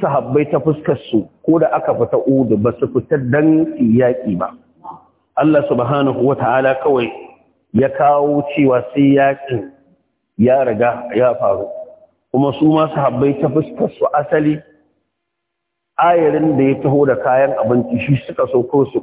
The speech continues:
kwato kayan su dawo ba tare da an yaƙin ba. Amma Allah maɗaukakin sarki ya ƙaddara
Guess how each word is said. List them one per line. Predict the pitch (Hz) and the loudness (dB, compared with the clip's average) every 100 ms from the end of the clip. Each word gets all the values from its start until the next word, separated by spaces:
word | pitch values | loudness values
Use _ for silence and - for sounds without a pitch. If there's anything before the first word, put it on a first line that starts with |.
| - | -2
kwato | 139 143 139 143 135 - | -2 0 -2 -2 -2 -2
kayan | 139 139 143 139 - - - - _ _ _ - | -2 0 -2 -4 -10 -14 -16 -20 _ _ _ -4
su | 120 | 0
dawo | 131 139 135 143 139 139 123 | 4 4 2 0 -4 -4 -2
ba | 123 - | 0 0
tare | 123 131 | 0 2
da | 131 98 | 0 0
an | 120 127 | 2 2
yaƙin | 127 120 107 98 | 2 -2 -2 -2
ba. | - - - _ _ _ 110 | -6 -10 -20 _ _ _ -2
Amma | 120 139 | 0 0
Allah | 143 151 139 | 0 0 0
maɗaukakin | 143 139 123 131 131 | 0 -2 0 -2 -2
sarki | 143 131 - 139 | -2 -4 -2 0
ya | 143 | 0
ƙaddara | - 139 131 | -2 -4 -2